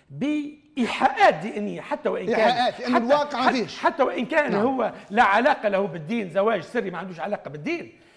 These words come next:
Speaker 1: يكفي أن يكون عنده إيحاء ديني، هذا هو يصبح موضوعنا طبعا.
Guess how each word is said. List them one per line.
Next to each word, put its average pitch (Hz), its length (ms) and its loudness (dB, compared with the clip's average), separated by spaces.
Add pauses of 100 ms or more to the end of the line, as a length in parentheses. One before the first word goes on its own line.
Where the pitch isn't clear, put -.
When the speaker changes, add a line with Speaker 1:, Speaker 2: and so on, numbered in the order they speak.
(140)
Speaker 1:
يكفي 240 460 -4
أن 202 100 0
يكون 208 400 -2
عنده 160 560 -4 (220)
إيحاء 240 460 2
ديني، 349 420 -2 (760)
هذا 277 380 6
هو 240 180 -2
يصبح 208 240 -8
موضوعنا 185 580 -4 (240)
طبعا. 170 520 0